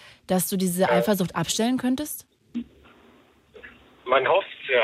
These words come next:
Speaker 2: aber das Schlimme ist ja, man, man, man sagt es immer und, und man will sich ändern, das habe ich ja auch immer gemacht und irgend-, und wo es dann zum Schluss zu spät war,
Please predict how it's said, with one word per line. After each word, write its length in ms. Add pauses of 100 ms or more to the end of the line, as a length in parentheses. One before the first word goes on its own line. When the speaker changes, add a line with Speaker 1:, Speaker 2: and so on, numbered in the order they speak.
(140)
Speaker 2:
aber 100
das 160
Schlimme 300
ist 100
ja, 100
man, 280
man, 260
man 180
sagt 360
es 140
immer 340
und, 240
und 300
man 240
will 220
sich 160
ändern, 400
das 100
habe 160
ich 80
ja 100
auch 200
immer 220
gemacht 400
und 280 (180)
irgend-, 340 (380)
und 200 (240)
wo 100
es 80
dann 220
zum 140
Schluss 240
zu 80
spät 420
war, 300